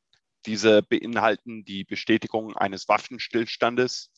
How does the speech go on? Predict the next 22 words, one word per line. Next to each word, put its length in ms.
die 120
Abnahme 680
von 260
Raketenangriffen 1120
sowie 480
weniger 360
Teilnehmer 680
bei 160
Demonstrationen 920
in 160
Jerusalem 600
oder 420
auch 220
die 180
Abnahme 540
von 400
feindseliger 760
Rhetorik 600
und 220
Drohungen 440
aus 260
Gaza. 280